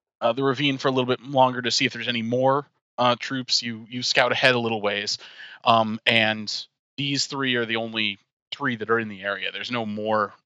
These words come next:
uh, through here. You walk up to the edge of the ravine and look over to kind of scout it out.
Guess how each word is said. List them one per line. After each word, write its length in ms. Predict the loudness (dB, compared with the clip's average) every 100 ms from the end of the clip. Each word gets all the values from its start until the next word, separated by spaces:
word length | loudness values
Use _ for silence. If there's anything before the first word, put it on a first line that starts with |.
| _
uh, 100 | -8 -8
through 200 | -10 -12
here. 240 | -12 -14 -16 -20 -20 -8
You 80 |
walk 260 | 6 6 8
up 80 | 2
to 60 | 2
the 140 | 4
edge 100 | 4
of 40 | 4
the 80 |
ravine 260 | -4 -2 -6
and 100 | -4
look 140 | -2
over 240 | 2 2 0
to 80 | -2
kind 160 | -2
of 80 | 0
scout 240 | 2 2
it 60 | 4
out. 240 | 4 4